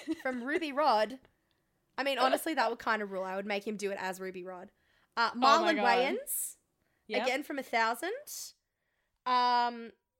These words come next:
Speaker 2: Chris Angel.
Speaker 1: I know.
Speaker 2: Chris Angel from nine hundred ninety-nine.
Speaker 1: I would,
Speaker 2: Ooh,
Speaker 1: if,
Speaker 2: okay,
Speaker 1: if,
Speaker 2: all right. Hi,
Speaker 1: okay.
Speaker 2: Chris Angel.
Speaker 1: If the
Speaker 2: He's kinda hot.
Speaker 1: podcast
Speaker 2: I'm mad. He's kinda hot. I'm mad
Speaker 1: if the
Speaker 2: that I think he's hot.
Speaker 1: podcast got a
Speaker 2: Yes.
Speaker 1: cameo from Chris Angel, I would lose my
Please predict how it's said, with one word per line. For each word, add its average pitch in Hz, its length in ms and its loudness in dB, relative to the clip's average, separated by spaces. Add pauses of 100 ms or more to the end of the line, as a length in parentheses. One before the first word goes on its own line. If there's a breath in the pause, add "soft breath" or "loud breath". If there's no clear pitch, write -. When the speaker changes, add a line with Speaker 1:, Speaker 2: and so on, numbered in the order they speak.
(240)
Speaker 2:
Chris 440 400 6 (320)
Angel. 381 320 4 (580 soft breath)
Speaker 1:
I 330 100 8
know. 415 180 12
Speaker 2:
Chris 453 380 12
Angel 403 240 6
from 392 180 2
nine 339 220 4
hundred 339 280 0
ninety-nine. 311 420 2
Speaker 1:
I 392 520 10
would, 330 360 4
Speaker 2:
Ooh, 320 100 0
Speaker 1:
if, 320 240 0
Speaker 2:
okay, 185 240 2
Speaker 1:
if, 185 140 2
Speaker 2:
all 269 140 0
right. 196 480 -2
Hi, 220 140 2
Speaker 1:
okay. 339 80 -2
Speaker 2:
Chris 285 220 -6
Angel. 180 640 -8
Speaker 1:
If 349 200 -2
the - 60 0
Speaker 2:
He's 415 100 2
kinda 403 220 4
hot. 269 360 6
Speaker 1:
podcast - 60 -6
Speaker 2:
I'm 247 140 0
mad. 262 240 2 (240)
He's 320 200 -2
kinda 339 240 2
hot. 196 280 -2
I'm 233 180 -6
mad 247 160 2
Speaker 1:
if 247 60 -4
the 247 80 2
Speaker 2:
that 233 100 0
I 269 80 8
think 220 120 0
he's - 80 -6
hot. 208 280 2
Speaker 1:
podcast - 260 -12
got 202 260 -2 (580)
a 240 60 -2
Speaker 2:
Yes. 240 160 0
Speaker 1:
cameo 220 300 -2
from 247 160 -6
Chris 247 220 -6
Angel, 214 380 -4
I 185 120 -2
would 190 140 -8
lose 190 180 -10
my 185 140 -12